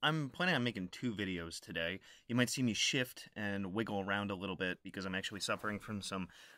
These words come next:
lower back pain. I sprained something and I strained something else. So, I'm in a little bit of a conundrum.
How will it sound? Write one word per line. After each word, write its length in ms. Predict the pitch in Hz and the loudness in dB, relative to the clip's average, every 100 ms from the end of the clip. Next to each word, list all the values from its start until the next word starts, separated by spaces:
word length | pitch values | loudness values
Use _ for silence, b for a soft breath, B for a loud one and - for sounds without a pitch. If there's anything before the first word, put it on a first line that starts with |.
| B | B
lower 280 | 107 107 98 | -2 0 0
back 360 | 90 92 - | 2 0 0
pain. 340 | 139 117 120 117 | 0 2 2 -2
I 180 | 92 104 | -4 -4
sprained 840 | - - - 131 139 147 151 147 | -4 -6 2 6 8 6 4 2
something 600 | 139 - 156 135 143 139 135 | -2 -4 0 2 2 2 0
and 160 | 117 | 0
I 60 | 104 | 0
strained 680 | - - 123 113 110 104 - | 0 0 4 4 4 0 0
something 440 | - 104 92 92 | -4 -2 -4 -6
else. 420 | - 85 82 - - B B B | -4 -6 -6 -10 -12 B B B
So, 520 | - 110 98 92 87 b b b _ | -6 0 0 0 -4 b b b _
I'm 200 | - 127 | 0 2
in 80 | 123 | 4
a 60 | 110 | 2
little 380 | 101 120 139 120 | 0 0 0 0
bit 200 | 117 110 | 0 2
of 120 | 98 | 0
a 80 | 98 | -4
conundrum. 760 | - 98 92 92 87 85 82 | -4 -4 -2 -4 -4 -6 -8